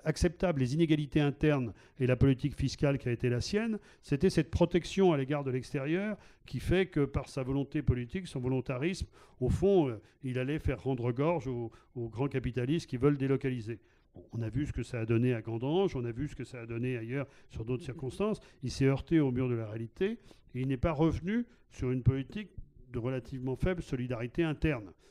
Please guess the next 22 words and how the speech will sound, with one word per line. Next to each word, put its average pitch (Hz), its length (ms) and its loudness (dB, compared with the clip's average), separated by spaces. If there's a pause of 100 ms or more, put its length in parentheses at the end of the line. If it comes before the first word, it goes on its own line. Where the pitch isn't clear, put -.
(220)
Même 113 100 -10
si, 139 260 -6
pour 113 200 0
l'essentiel, 120 540 -4
notre 110 220 -6
système 127 300 -8
de 117 60 -6
protection 104 420 -10
sociale 160 440 -8 (300)
est 123 80 -6
resté 120 340 0
en 135 80 2
l'état. 117 380 -4 (500)
Bon. 104 160 -10 (2000)
Non, 190 120 2
non, 226 240 8 (100)
non, 156 140 10
non, 143 120 8
mais 117 100 -2
je, 110 200 10
je, - 100 -14 (960)
attendez, 139 400 4